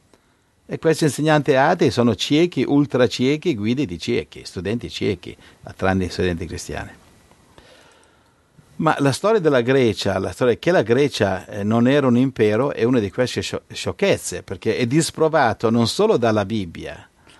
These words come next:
ma in questo caso anche da tanti libri secolari seri, i quali riportano che la Grecia divenne, questa è storia, questo, questo non,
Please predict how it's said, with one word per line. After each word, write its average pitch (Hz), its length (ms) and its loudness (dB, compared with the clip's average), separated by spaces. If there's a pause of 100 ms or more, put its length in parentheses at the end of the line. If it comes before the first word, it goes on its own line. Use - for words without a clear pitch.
(160)
ma 170 340 2
in 123 100 2
questo 151 320 0
caso 202 320 0
anche 170 380 0
da 101 160 -2
tanti 139 340 -2
libri 117 300 -2
secolari 107 560 0
seri, 95 540 0
i 92 40 -10
quali 156 280 2
riportano 139 680 0
che 151 100 -2
la 160 100 2
Grecia 170 360 0
divenne, 120 840 0
questa 190 240 -4
è 92 60 -6
storia, 120 280 2
questo, 113 240 -2 (640)
questo 123 280 0
non, 98 280 -2